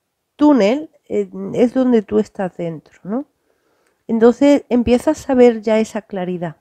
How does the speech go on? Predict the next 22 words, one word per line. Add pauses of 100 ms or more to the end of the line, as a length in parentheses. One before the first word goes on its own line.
(120)
Tauro. (1400)
Te
adentras (1300)
en,
por
ese
camino,
¿no?
Estás
ya
como
saliendo
de
ese
túnel. (2000)
Hay
algo
que
tú
estás
pidiendo
mucho.